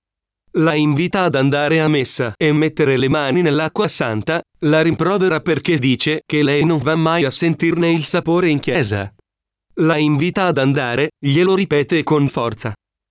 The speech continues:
Le chiede di avere fiducia, queste onde portano il messaggio della Bibbia, ma lei dice che non ci crede più,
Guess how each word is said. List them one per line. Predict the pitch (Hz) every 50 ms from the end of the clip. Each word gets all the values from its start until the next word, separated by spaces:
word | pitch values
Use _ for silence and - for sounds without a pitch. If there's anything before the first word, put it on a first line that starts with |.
| _ _
Le | _ 147 143 156 151
chiede | - 180 185 185 151 165 165
di | 139 147
avere | 160 147 147 165 160 151 143
fiducia, | - 160 151 135 123 117 - - 131 123 117 - _ _ _
queste | - 214 202 - - 139 151
onde | 170 190 196 165 151 170 156
portano | - 151 156 151 - 165 156 160
il | 156 151 147
messaggio | 156 160 143 - 180 170 170 151 127 190 190
della | 147 143 139 139 139
Bibbia, | 131 131 135 123 113 113 135 143 151 - _ _ 135
ma | 143 151 151 156
lei | 143 143 147 147 143
dice | 180 220 - - 185 156
che | - 156
non | 143 147 151
ci | 143 - 175
crede | 160 - 156 160 151 139 135
più, | - 139 139 127 127